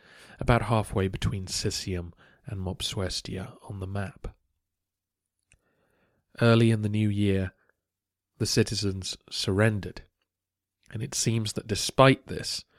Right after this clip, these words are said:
their city was still sacked, though Nicephorus was able to control his men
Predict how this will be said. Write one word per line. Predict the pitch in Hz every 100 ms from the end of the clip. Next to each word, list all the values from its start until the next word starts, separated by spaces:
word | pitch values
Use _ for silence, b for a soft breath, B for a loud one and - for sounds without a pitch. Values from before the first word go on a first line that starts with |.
| b b b b -
their | 95
city | - 110 - 95
was | 92
still | - - 90
sacked, | - - 117 101 - - - _ _ _ -
though | 104 98 90 -
Nicephorus | 101 - 101 95 92 92 -
was | 95
able | 98 90 90
to | -
control | - 90 - 95
his | 92 98
men | - 98 90